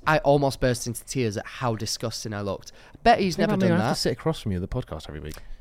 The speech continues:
Speaker 1: Fair enough.
Speaker 2: Um,
Speaker 1: Um, I'm gonna say that Liam's punching,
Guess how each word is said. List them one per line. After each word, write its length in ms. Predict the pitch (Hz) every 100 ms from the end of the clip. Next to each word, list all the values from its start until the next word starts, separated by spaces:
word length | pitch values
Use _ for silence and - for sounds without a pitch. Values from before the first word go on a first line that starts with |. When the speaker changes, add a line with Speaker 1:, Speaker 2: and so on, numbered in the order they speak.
| - -
Speaker 1:
Fair 160 | 117
enough. 320 | 107 101 110 -
Speaker 2:
Um, 100 | 123
Speaker 1:
Um, 260 | 131 131
I'm 180 | - 180
gonna 120 | 190
say 140 | 175 165
that 100 | 143
Liam's 280 | 131 127 117
punching, 560 | - 113 - 107 104